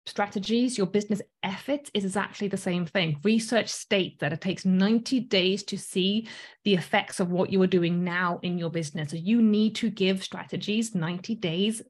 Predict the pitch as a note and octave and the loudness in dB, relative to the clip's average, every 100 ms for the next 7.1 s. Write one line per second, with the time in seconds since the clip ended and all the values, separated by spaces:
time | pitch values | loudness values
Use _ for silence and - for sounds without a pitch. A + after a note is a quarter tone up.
0 | _ G3+ - - A#4+ C#4+ E4+ - - - | _ -4 -4 -2 0 0 -2 -6 -12 -16
1 | - - - - B3 G#3 F#3+ G#3 G#3 G3+ | -20 -20 -16 -2 2 4 4 4 4 0
2 | - - G#3 - F3 D#3 - G3 - G#3+ | -2 -4 -4 -2 -2 -2 -8 -10 -8 -2
3 | G3+ G3+ G3 E3 E3 - F3+ F3 E3+ E3+ | 0 2 0 0 -4 -4 -4 -2 -2 -4
4 | D#3 D#3 C#3+ F#3+ - - C4+ D4 B3+ G3+ | -2 -4 -2 -4 -6 -4 0 4 4 2
5 | F#3 - - - B3+ C4 A#3+ G3 - A3 | -2 -8 -16 -6 -2 2 2 2 0 0
6 | A#3+ B3 C4 B3+ C4 - - A#3 F3 E3 | 2 0 0 -2 -2 -6 -4 -2 0 -2
7 | F3+ | -8